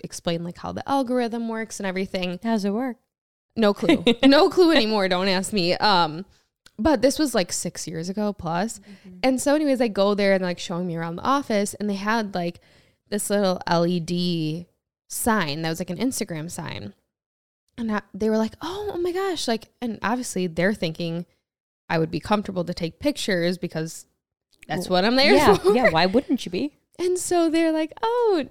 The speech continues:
Speaker 1: uh, do you wanna take a picture with the sign?" And I was like, "Sure." <laughs> And, like, I walk over <laughs> and I do the most, like,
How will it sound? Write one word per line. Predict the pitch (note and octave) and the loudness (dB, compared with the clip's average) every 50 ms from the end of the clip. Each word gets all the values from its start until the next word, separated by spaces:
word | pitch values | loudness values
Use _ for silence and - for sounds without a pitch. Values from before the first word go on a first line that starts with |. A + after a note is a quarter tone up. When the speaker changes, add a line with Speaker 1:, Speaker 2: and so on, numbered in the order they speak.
| - _ - | -10 _ -2
Speaker 1:
uh, | C#4 C4+ A#3+ G#3+ G3 G3 | 0 2 2 2 0 0
do | G3+ A3+ C4+ | -2 -2 -2
you | |
wanna | D4 D#4+ D#4 | -2 -2 -2
take | D#4+ D#4 D4+ | -4 -6 -4
a | - | -4
picture | - D#4+ - - - | -4 -4 -4 -2 0
with | D#4+ D#4 | 0 0
the | - D4+ | 0 0
sign?" | - - C#4+ C4 C#4 D#4 F4 F#4 F#4+ F#4 _ _ _ _ _ _ - | -2 -2 -4 -4 -4 -4 -4 -6 -8 -10 _ _ _ _ _ _ -16
And | - G4+ | -12 -10
I | G#4+ | -8
was | A4+ - | -6 -6
like, | A#4+ A#4 | -6 -6
"Sure." | - - - - - - - - - - A3+ A3 | -4 -4 -2 -2 0 0 2 2 2 0 0 -2
<laughs> | C4 - _ - - - - - - - _ - - - | -4 -8 _ -14 -12 -10 -10 -10 -10 -12 _ -18 -14 -8
And, | G4+ G#4+ B4+ A#4 | -4 -2 -2 -2
like, | G#4+ - - - | -4 -6 -8 -8
I | E4+ E4 | -6 -2
walk | D#4+ C#4+ C4+ C#4+ F#4 G4 - | 0 2 2 2 2 0 -2
over | C#4+ A#3+ B3 C#4 D#4 F#4+ G#4 - B4 B4+ B4+ - - - _ _ _ | 0 0 0 0 0 -2 -4 -2 0 0 0 0 -2 -8 _ _ _
<laughs> | _ - - - - G#4 F#4+ | _ -20 -16 -14 -12 -8 -4
and | - G#4 G4+ | -2 0 2
I | F#4+ G4 | 2 4
do | F#4+ F4 F4+ | 4 4 4
the | F4+ G#4 G4 | 4 2 2
most, | G4 F#4 F#4+ G4+ G4 - | 2 2 2 2 0 -2
like, | G4 F4+ - - | -4 -6 -6 -8